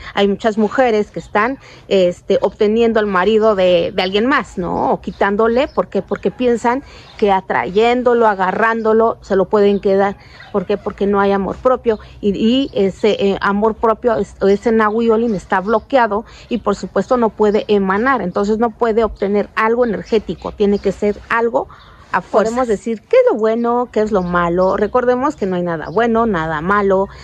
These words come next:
Speaker 1: Aquí vamos a poner incluso el ejemplo que acabo de poner, ¿no? La mujer que le quita el hombre o el marido o a alguien más.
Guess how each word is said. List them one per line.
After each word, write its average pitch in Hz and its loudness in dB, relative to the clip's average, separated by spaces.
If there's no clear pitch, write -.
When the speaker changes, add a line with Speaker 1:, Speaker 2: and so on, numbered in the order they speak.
Speaker 1:
Aquí 180 -6
vamos 190 -2
a 175 -2
poner 196 0
incluso 190 0
el 165 0
ejemplo 180 -4
que 175 -10
acabo 156 -2
de 147 -8
poner, 214 -2
¿no? 160 -4
La 208 0
mujer 202 -2
que 175 -8
le 160 -8
quita 190 -6
el 185 0
hombre 175 0
o 151 -2
el 156 -6
marido 175 0
o 160 0
a 139 -2
alguien 175 -4
más. 302 -2